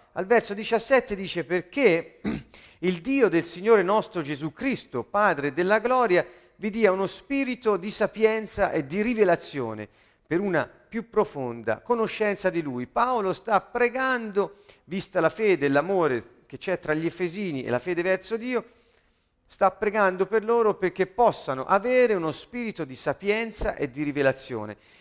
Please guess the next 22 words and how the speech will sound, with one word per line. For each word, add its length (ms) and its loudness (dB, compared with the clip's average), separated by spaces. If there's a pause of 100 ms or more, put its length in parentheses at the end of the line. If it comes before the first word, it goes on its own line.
Innanzi-, 540 0
innan-, 240 0
eh, 260 -6
quindi 580 -6
che 140 2
possano 640 2
avere 380 4
una 200 2 (400)
conoscenza 800 0
di 160 -8
Dio 300 0
sempre 360 -2
più 260 -8
profonda. 600 -4
Quindi 220 -6
Paolo 320 0
prega 340 0
perché 300 -4
abbiano 260 -4
una 160 -2
profonda 680 -4
conoscenza 920 -4